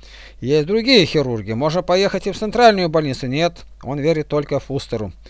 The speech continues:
Вернуть Фустера с кар-, с карьера. Будешь делать мне операцию. Но умер на столе. А у одного начальника вот находка. З К инженер, геолог, казак. Оказывается, имеет драматический тенор.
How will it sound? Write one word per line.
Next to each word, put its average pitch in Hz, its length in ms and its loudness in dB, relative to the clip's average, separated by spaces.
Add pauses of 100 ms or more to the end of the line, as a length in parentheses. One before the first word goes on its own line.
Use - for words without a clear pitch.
(240)
Вернуть 208 480 4
Фустера 214 480 6
с - 100 -4
кар-, 185 280 4
с - 220 -16
карьера. 170 520 2 (640)
Будешь 208 460 4
делать 214 300 6
мне 190 220 2
операцию. 196 680 4 (600)
Но 131 240 -4
умер 131 320 -4
на 117 80 -6
столе. 107 440 -4 (920)
А 131 140 2
у 160 80 6
одного 190 400 4
начальника 196 840 2
вот 156 200 -4
находка. 135 580 -4 (440)
З 107 120 -4
К 175 280 2
инженер, 143 540 0
геолог, 139 520 0
казак. 135 580 2 (200)
Оказывается, 139 580 -4
имеет 139 260 -4
драматический 120 640 -8
тенор. 127 380 -2